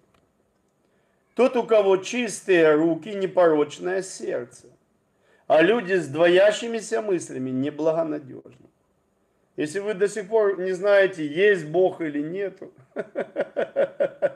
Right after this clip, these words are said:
все еще спрашиваете, интересуете, а Бог вообще есть? А вы можете за меня помолиться, и Он чтоб что-нибудь мне дал?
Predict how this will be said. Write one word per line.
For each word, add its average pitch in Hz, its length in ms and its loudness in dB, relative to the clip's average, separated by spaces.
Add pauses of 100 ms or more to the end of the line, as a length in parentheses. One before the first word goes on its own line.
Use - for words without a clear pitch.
(600)
все - 160 0
еще 175 280 2
спрашиваете, 170 1040 0
интересуете, 156 760 -6
а 135 80 4
Бог 175 240 -4
вообще 202 360 -10
есть? 349 320 -10 (440)
А 147 100 4
вы 190 140 4
можете 247 360 0
за 190 140 0
меня 185 220 4
помолиться, 185 720 2
и 156 60 2
Он 170 280 -2
чтоб 143 260 -12
что-нибудь 151 520 -8
мне 139 160 -8
дал? - 420 -6